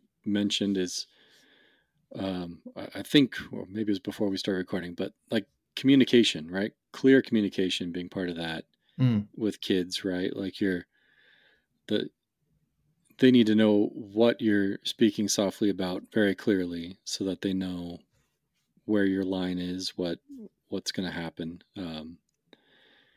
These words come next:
Speaker 1: you can't, I mean, I,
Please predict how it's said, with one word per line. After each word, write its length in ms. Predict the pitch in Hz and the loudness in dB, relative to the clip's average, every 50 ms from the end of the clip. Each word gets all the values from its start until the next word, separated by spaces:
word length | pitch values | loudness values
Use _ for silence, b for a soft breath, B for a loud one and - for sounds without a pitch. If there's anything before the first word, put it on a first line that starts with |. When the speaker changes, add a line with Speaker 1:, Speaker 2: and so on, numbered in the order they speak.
| b b b b b b _ _ | b b b b b b _ _
Speaker 1:
you 100 | - 107 | -4 -2
can't, 360 | - - 117 107 104 104 - - _ _ _ _ _ _ _ _ _ _ _ _ _ _ _ _ _ _ _ _ - - - _ _ _ _ - - | 0 2 4 4 2 2 -2 -8 _ _ _ _ _ _ _ _ _ _ _ _ _ _ _ _ _ _ _ _ -20 -20 -20 _ _ _ _ -12 -6
I 40 | - | -2
mean, 180 | 110 107 107 | -2 0 0
I, 160 | 110 120 - | 0 -2 -4